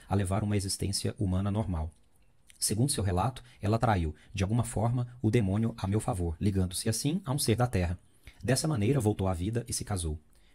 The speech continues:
Quanto a mim, passei a ver com outros olhos o sofrimento dos doentes mentais,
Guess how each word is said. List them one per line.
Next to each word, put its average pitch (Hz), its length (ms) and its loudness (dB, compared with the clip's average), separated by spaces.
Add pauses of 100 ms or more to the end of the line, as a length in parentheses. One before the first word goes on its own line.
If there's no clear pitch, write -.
(100)
Quanto 147 200 4
a 131 60 6
mim, 135 240 0 (180)
passei 117 260 0
a 101 40 0
ver 98 180 0
com 101 160 -4
outros 135 320 2
olhos 110 240 0
o 113 40 -6
sofrimento 110 380 -4
dos 101 100 -4
doentes 98 240 -2
mentais, 92 480 -6